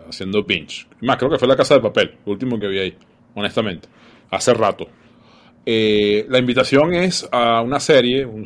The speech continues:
un seriado que está, es reciente, tiene apenas seis capítulos. Creo que se estrenó el sexto anoche. Es muy parecida a The Circus, y por eso ahí lo pongo como invitación y no recomendación, porque a veces me parece como muy copia.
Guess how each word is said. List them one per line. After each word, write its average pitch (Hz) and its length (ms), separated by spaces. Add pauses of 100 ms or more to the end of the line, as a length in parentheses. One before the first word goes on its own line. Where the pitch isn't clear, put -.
un 104 200
seriado 120 480
que 110 100
está, 101 720 (160)
es - 100
reciente, 113 520
tiene 98 400
apenas 95 380
seis 110 200
capítulos. 110 640 (460)
Creo 107 140
que 120 80
se - 80
estrenó 95 300
el 98 80
sexto 95 720 (120)
anoche. 104 520 (560)
Es 104 100
muy 123 140
parecida 123 420
a 131 40
The 123 100
Circus, 120 680
y 101 80
por 92 180
eso 117 220
ahí 117 120
lo 117 120
pongo 117 200
como 113 280 (160)
invitación 104 480
y 117 60
no 120 80
recomendación, 120 560
porque 92 160
a - 20
veces 90 220
me 120 180
parece 95 300
como 113 180
muy 110 180
copia. 104 420